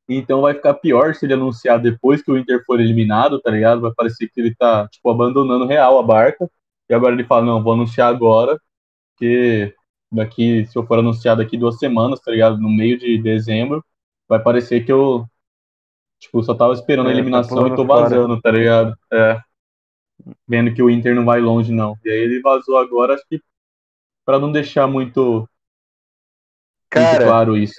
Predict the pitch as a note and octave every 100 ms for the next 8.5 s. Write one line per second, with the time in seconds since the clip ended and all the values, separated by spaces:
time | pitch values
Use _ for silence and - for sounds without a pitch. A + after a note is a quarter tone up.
0 | - A2 A2 A#2 D3+ - D3 D3+ E3 D#3+
1 | - D#3+ D#3 D#3+ D3 D#3+ D3+ - C#3+ D3+
2 | C3 B2 C#3+ D3 A#2 A2+ G#2+ G2+ - B2+
3 | C3 E3 - C#3+ C#3+ - D3 C#3+ C#3 B2+
4 | A2+ G#2+ - C#3 D3 A#2+ A#2 C3+ E3+ C3
5 | G#2 F#2+ F#2 F#2+ G#2+ A2+ C3 C3+ C#3 C3+
6 | C#3+ C3 D3+ E3 F#3 C3+ B2+ F#3+ G3+ D3
7 | C#3 G2 G2 F#2+ F#2+ G#2+ A2+ C#3+ D3 -
8 | - _ _ C3 B2+